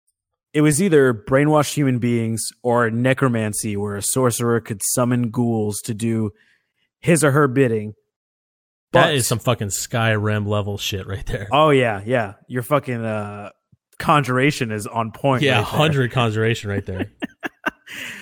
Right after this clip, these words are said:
Speaker 1: But yeah, so they can raise ghouls, do their bidding, but they're still under, um, his or her control, and they're not wild and loose like the zombies of today's horror films. Jumping into the forties and fifties now,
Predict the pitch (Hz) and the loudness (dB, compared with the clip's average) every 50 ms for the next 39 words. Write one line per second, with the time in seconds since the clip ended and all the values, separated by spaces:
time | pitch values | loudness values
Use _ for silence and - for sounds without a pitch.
0 | 170 156 147 143 - _ _ _ _ _ _ _ _ _ - 175 165 135 120 - | -16 -18 -20 -20 -20 _ _ _ _ _ _ _ _ _ 2 4 4 4 4 2
1 | - 147 147 151 - 214 185 175 175 175 170 143 - - 147 143 139 135 139 131 | 2 2 2 2 2 2 4 4 4 4 2 2 0 0 4 6 6 6 4 4
2 | 104 - 147 143 139 139 123 107 120 117 113 113 113 104 120 110 147 139 - - | 2 0 0 2 4 2 2 2 0 0 0 -2 -2 -4 -2 -4 -4 -2 0 0
3 | 208 175 139 175 165 160 160 156 156 156 147 131 - _ _ _ _ _ - 120 | 2 2 4 2 2 2 2 2 2 0 -4 -6 -10 _ _ _ _ _ -2 0
4 | 117 113 110 107 107 101 98 98 98 _ - 156 143 131 127 135 135 - - 131 | 0 0 0 0 -4 -6 -8 -10 -12 _ -4 -2 0 2 2 2 2 0 0 -4
5 | 120 - - 120 110 107 104 104 104 101 _ _ _ _ _ _ - 131 131 139 | -4 -2 0 2 2 4 4 2 0 -2 _ _ _ _ _ _ -4 0 2 2
6 | 147 147 143 120 113 120 113 117 120 120 123 120 123 120 123 120 110 113 107 107 | 2 2 0 0 0 2 4 4 6 6 6 6 4 4 4 2 0 -2 -4 -4
7 | 101 104 113 113 110 107 - - - - - - _ _ _ _ _ _ _ _ | -4 -4 -2 -2 -2 -2 -4 -6 -8 -8 -8 -10 _ _ _ _ _ _ _ _
8 | _ - 143 131 104 - 123 107 120 120 113 117 117 117 117 117 110 101 113 104 | _ 0 0 2 2 2 -2 0 0 0 0 0 0 0 0 0 0 -2 -4 -6
9 | - - - 110 110 104 104 104 98 - - - 107 104 101 98 - - - - | -6 -6 -4 -2 -2 -2 -2 -4 -6 -8 -4 -4 -4 -4 -6 -12 -14 -18 -20 -18
10 | - 101 - - - _ _ _ _ _ - 156 - 190 208 233 277 269 - - | -18 -18 -18 -18 -18 _ _ _ _ _ -8 -2 2 2 2 2 2 0 2 2
11 | 196 151 - - 160 147 131 113 113 110 - 170 165 - - 95 87 - - - | 2 2 2 4 4 4 4 2 0 -2 0 -2 -2 -2 -4 -18 -18 -18 -20 -20
12 | - - _ | -20 -20 _